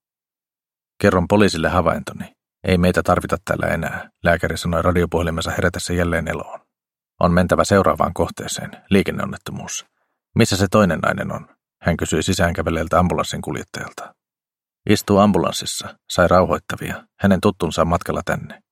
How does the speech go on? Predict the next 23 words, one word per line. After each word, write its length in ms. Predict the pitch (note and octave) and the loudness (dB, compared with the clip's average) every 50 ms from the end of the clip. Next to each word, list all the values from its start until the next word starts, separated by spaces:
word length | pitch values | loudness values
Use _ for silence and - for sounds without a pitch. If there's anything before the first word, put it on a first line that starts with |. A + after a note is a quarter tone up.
| _ | _
kuljettaja 420 | - F2 D#2+ - - - - - - | -2 -2 -2 -2 -4 -6 -8 -6 -6
vastasi. 400 | - - - - - - - - - _ _ _ _ _ _ _ _ _ _ _ _ _ _ _ _ - | -6 -6 -8 -10 -10 -12 -12 -14 -16 _ _ _ _ _ _ _ _ _ _ _ _ _ _ _ _ 2
Lääkäri 380 | G2 G#2+ G#2 F#2+ - - - | 4 4 4 4 2 -2 -2
meni 220 | D2 D#2 D2+ D2+ E2 | -2 -2 -2 2 2
ambulanssin 520 | F2 F2 E2 E2 D2+ C#2+ - - D#2 D2+ | 2 2 2 2 0 0 -2 -4 -6 -6
luo. 420 | D2+ C#2+ C2+ - - - - - _ _ _ _ _ _ _ _ _ _ - | -6 -6 -6 -8 -12 -16 -20 -20 _ _ _ _ _ _ _ _ _ _ 0
Hän 160 | F#2 F2+ D2+ | 0 0 2
katseli 400 | - F#2 F2+ - - D#2+ D#2 E2 | 2 0 0 0 -2 -2 2 2
nyyhkyttävää 580 | F2+ F#2+ - - - - - - D#2 D2+ D#2 | 2 2 2 -2 -6 -6 -4 -2 0 0 2
naista 320 | D#2 D#2+ E2 D#2 - - - | 2 2 2 2 0 -4 -6
hetken. 560 | - D2 - - - - - G2+ - _ _ _ _ _ _ _ _ _ _ _ _ _ _ _ | -6 -8 -8 -10 -16 -18 -18 -20 -20 _ _ _ _ _ _ _ _ _ _ _ _ _ _ _
Nainen 320 | F#2 F#2+ F#2+ F2 D#2 D2+ D#2 | 2 2 4 2 0 -2 -4
oli 120 | D#2 D#2 | -4 -4
kuusissakymmenessä, 1080 | - - F#2 F2+ E2 E2 - - E2+ - - D#2 D#2 D#2 D2+ D2 C#2+ - - - F#2+ - _ _ _ - | 0 0 0 0 0 0 -2 -4 -4 -4 -4 -4 -4 -4 -6 -6 -6 -8 -8 -10 -12 -14 _ _ _ 2
hoikka 380 | F#2+ F#2 F2 D#2 - - - D#2+ | 2 4 4 2 0 -4 -4 -2
ja 140 | D#2 D2+ - | -2 0 0
huolitellusti 540 | G2 G2 F2 D#2+ - D#2 D#2 D#2+ - - F#2 - | 2 2 2 0 -2 -4 -4 -4 -6 -8 -8 -8
pukeutunut. 540 | - D#2 - - - - - - - - - - - - _ _ _ _ _ _ _ _ _ - | -6 -6 -6 -6 -8 -8 -12 -18 -20 -20 -20 -20 -20 -20 _ _ _ _ _ _ _ _ _ -2
Hän 160 | G2 F2+ F2 | 0 0 2
puristi 340 | F#2+ G2 F#2 F2+ - - E2+ | 2 2 2 2 0 -2 -4
sylissään 520 | - G2 F#2 F2 E2 - - D#2+ D#2 - | -2 0 0 0 -2 -2 -6 -6 -4 0
pientä 240 | - F#2 F2 D2 - - | 0 0 0 0 0 -2
käsilaukkua, 720 | - E2+ - F#2+ E2+ D#2+ - - - _ - - D2+ D2+ | -2 -2 0 -2 -2 -2 -4 -4 -6 _ -8 -6 -6 -6